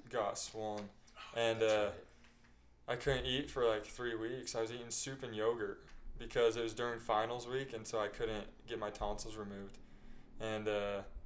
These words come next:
Speaker 1: yeah, so I lost, like, twenty pounds, and so every time I look at pictures around that time, I'm like, "Man,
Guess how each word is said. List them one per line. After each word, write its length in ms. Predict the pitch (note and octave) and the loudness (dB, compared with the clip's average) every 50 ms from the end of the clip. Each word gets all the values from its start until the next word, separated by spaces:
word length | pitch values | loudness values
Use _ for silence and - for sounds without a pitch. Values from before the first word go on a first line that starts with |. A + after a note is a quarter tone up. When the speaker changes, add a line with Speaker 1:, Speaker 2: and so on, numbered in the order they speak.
| - - | -8 0
Speaker 1:
yeah, 160 | B2 B2 B2+ | 4 4 6
so 140 | B2 - C#3+ | 8 8 8
I 60 | D3 | 8
lost, 300 | D#3 D#3+ D#3 D#3 - - B2+ | 10 8 6 4 4 4 4
like, 180 | A2+ G#2+ G#2 | 4 4 2
twenty 280 | - - B2+ B2 A#2 A2 | -2 -2 0 0 0 0
pounds, 520 | - A2 A2 A2+ A2+ A#2 A#2 A2 - - B2 A#2 | 0 2 4 4 4 4 2 0 -4 -8 -8 -10
and 240 | A2+ A2 G#2+ G#2+ - - - B2 A2 | -10 -10 -10 -12 -14 -16 -18 -16 -10
so 380 | - - - A#2+ A#2+ A#2 A#2 A2+ | -6 0 4 6 8 10 10 10
every 160 | A#2+ B2 C3 | 8 6 6
time 200 | B2+ - C#3+ C3+ | 6 6 8 8
I 60 | C3+ | 8
look 180 | B2+ C3+ C3+ C3+ | 8 6 4 4
at 100 | C#3 C#3 | 2 0
pictures 420 | - - D3 D3 - D#3+ D3+ C#3+ C#3+ | 4 2 4 4 6 4 4 6 8
around 200 | C#3 C3+ C3 C3 | 8 8 8 8
that 160 | B2+ A#2+ - | 6 4 4
time, 260 | - C#3 C3+ C3 C3 | 4 4 4 4 4
I'm 200 | C3 C3 C3 B2+ | 4 2 2 2
like, 240 | B2 A#2+ A2+ A2 G#2+ - - - - - - - - - - | 2 0 0 0 -2 -6 -14 -18 -18 -18 -20 -18 -20 -12 -2
"Man, 340 | B2 A#2+ A#2 A2+ A2+ A2 A2 | 4 6 6 6 6 4 2